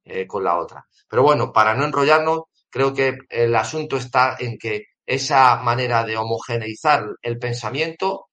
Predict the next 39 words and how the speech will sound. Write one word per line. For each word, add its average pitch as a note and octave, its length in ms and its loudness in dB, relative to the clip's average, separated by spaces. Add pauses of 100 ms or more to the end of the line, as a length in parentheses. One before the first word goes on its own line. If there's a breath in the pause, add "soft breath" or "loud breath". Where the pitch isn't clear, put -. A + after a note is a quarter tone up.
(560)
precisamente D3 680 -2
lo C#3+ 120 0
hacen C#3+ 280 -4
bajo C3+ 260 0
el A#2+ 120 -8
paraguas C#3+ 480 2
de B2 80 -2
la A#2 100 2
democracia. G#2 680 -4
Es - 120 -12
acojonante, C3 800 -4 (240)
con G#2+ 180 -12
perdón, A#2 520 -4 (320 soft breath)
pero A#2 380 0
los B2 180 -4
que A#2 100 -8
más C#3 160 -6
se D#3 100 -10
les D3+ 140 -6
llena D3 180 -4
la C#3+ 120 2
boca C#3+ 200 -4
con A2 180 -8
la G#2+ 140 -4
democracia D3 720 -6 (360)
precisamente C3+ 680 -6
son C#3 160 -10
los C#3+ 140 -4
que C#3 120 -10
inoculan D3 680 -4
y C3 80 -10
los A#2 220 -4
que A2 340 -4
imponen C3+ 520 -4
una D3 140 -2
manera C3+ 320 -4
de C3 80 -2
pensar A#2 320 -8
concreta. C#3 500 -6